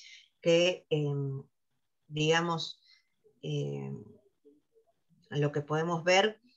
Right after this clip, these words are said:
es que es una de las más atinadas vinculadas a, eh, la regulación de los delitos contra el ambiente, por, por, por razones de visibilidad, es decir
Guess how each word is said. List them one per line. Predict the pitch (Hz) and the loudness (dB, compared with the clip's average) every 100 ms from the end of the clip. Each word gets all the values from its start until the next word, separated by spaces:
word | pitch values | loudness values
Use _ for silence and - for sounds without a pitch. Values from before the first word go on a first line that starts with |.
| _ _ _ _ - | _ _ _ _ -8
es | 160 - | -8 0
que | 165 - | 0 2
es | 165 180 | -2 -2
una | 170 160 | -2 0
de | |
las | 160 147 | 0 0
más | 165 160 170 | 0 0 -2
atinadas | 165 160 165 190 180 165 156 | -4 -2 2 4 4 2 0
vinculadas | 151 147 156 165 160 151 - _ _ - | -2 -2 0 2 2 2 -4 _ _ -2
a, | 151 151 151 - | 0 2 0 -2
eh, | 147 143 139 127 120 113 123 _ - _ _ _ _ _ - | -2 0 -2 -6 -12 -16 -20 _ -20 _ _ _ _ _ -2
la | 147 | 0
regulación | 147 147 147 147 147 - 156 151 147 - - _ | 2 0 2 2 0 0 0 0 -2 -10 -20 _
de | 160 151 | 4 6
los | 147 | 4
delitos | 151 156 156 151 | 2 0 -4 -6
contra | 156 147 147 147 | -2 -2 0 0
el | |
ambiente, | 143 147 147 135 135 - - _ _ _ _ _ - | 2 2 0 0 -4 -12 -20 _ _ _ _ _ 4
por, | 208 196 - _ - | 4 4 -2 _ -6
por, | 156 151 - | -4 -6 -6
por | 160 | -2
razones | 160 151 - 185 180 | 0 -2 -2 -2 4
de | 165 - | 4 4
visibilidad, | - 156 147 - 147 151 156 180 165 - - | -2 -6 -4 -2 0 2 4 4 4 0 -6
es | 151 | -6
decir | 147 160 143 | -2 -2 -2